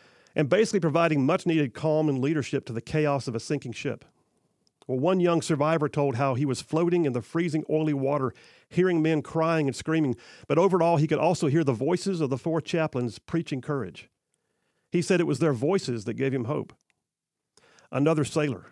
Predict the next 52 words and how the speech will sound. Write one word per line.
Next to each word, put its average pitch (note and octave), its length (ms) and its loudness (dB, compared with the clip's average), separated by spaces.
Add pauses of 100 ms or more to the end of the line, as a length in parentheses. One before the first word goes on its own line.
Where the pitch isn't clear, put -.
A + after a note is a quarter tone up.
(400)
a C3 60 -4
survivor, A#2+ 500 -2
Petty C#3 300 0
Officer C3+ 280 -2
John C#3 300 -2
J. C3 180 0
Mahoney, B2 480 -2 (560)
he G3+ 120 0
tried A3 260 2
to D#3+ 60 4
rush E3 240 0
back E3 240 0
to D3+ 80 -2
his C#3 120 0
cabin E3 380 0
to A#2+ 80 0
get D3+ 140 0
his C3+ 100 -2
gloves D3+ 380 0
because C3 280 -2
it D3+ 60 0
was C#3 120 -6
the C3+ 60 0
middle C#3+ 260 0
of A#2+ 60 0
winter, D#3 320 0
but A#2 160 -2
Rabbi D3 380 0
Goode, C3 520 -4
one C3 120 -2
of C3+ 60 -2
the C3+ 40 -2
four C3 220 -4
chaplains, C#3+ 460 -4
stopped B2+ 320 -8
him. - 140 -16 (1080)
Mahoney F3+ 360 2
said E3 220 0
that C3 160 -4
Goode E3+ 220 2
said, C#3+ 400 -2 (240)
"Never E3+ 200 2
mind, F#3 320 2 (180)
I A2+ 120 -4
have C#3+ 180 -2
two - 160 -2
pairs." F#3 500 -6 (100)
And B2+ 140 -4
the B2 80 -2
rabbi C#3+ 320 2
then C#3 220 0
gave C#3+ 340 0